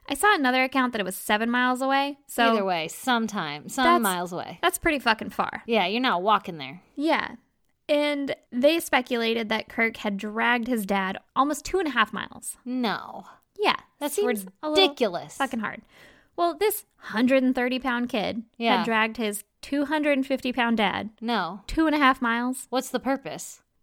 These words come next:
Speaker 1: We'll
Speaker 2: For
Speaker 1: get there.
Speaker 2: what? Ooh, okay.
Speaker 1: <laughs> But they didn't really have a purpose for Kurt doing it.
Speaker 2: Yeah, yeah, yeah. Yeah, I guess that's what I was saying. Like, what, what would be the purpose for Kirk to drag his dad that far?
Speaker 1: Yeah, exactly.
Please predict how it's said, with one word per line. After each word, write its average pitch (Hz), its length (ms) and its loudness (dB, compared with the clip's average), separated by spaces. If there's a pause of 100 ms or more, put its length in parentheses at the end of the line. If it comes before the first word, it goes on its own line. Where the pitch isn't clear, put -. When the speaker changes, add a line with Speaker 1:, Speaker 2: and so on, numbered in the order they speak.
(160)
Speaker 1:
We'll 285 200 8
Speaker 2:
For 277 60 8
Speaker 1:
get 226 200 2
there. 302 100 4
Speaker 2:
what? - 320 -2 (200)
Ooh, 277 320 0
okay. 247 840 2
Speaker 1:
<laughs> - 40 -20 (680)
But 381 160 6
they 392 120 4
didn't 370 200 0
really 311 140 4
have 254 160 2
a 220 60 0
purpose 240 340 -2
for - 140 -8
Kurt - 340 -2
doing - 260 -12
it. - 160 -14 (300)
Speaker 2:
Yeah, 220 240 6
yeah, 185 180 -2
yeah. 160 280 -6 (320)
Yeah, 214 140 -2
I 208 60 2
guess 269 200 0
that's 254 160 -4
what 240 80 2
I 202 80 4
was 196 100 -2
saying. 233 200 2
Like, 180 180 -4
what, 202 360 2 (200)
what 240 240 0
would 254 120 0
be 233 80 -4
the 190 120 -2
purpose 202 420 -8
for 190 160 -10
Kirk 202 360 -8
to 185 140 -6
drag 170 440 -4
his 160 200 -8
dad 170 340 -2
that 117 220 -6
far? - 360 -10 (100)
Speaker 1:
Yeah, 349 320 4
exactly. 240 540 -2